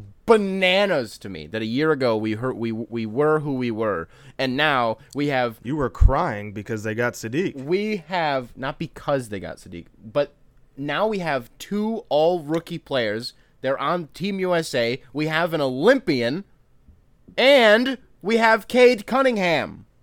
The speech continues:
Speaker 2: Bing, bang, boom.
Speaker 1: In a year.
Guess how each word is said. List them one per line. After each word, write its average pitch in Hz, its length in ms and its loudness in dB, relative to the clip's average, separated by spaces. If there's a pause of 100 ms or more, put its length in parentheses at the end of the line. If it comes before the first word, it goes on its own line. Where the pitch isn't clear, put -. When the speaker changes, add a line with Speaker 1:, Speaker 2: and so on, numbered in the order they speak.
(720)
Speaker 2:
Bing, 123 200 -8
bang, 107 360 -4
boom. 95 300 -4 (340)
Speaker 1:
In 240 140 8
a 226 60 6
year. 220 680 0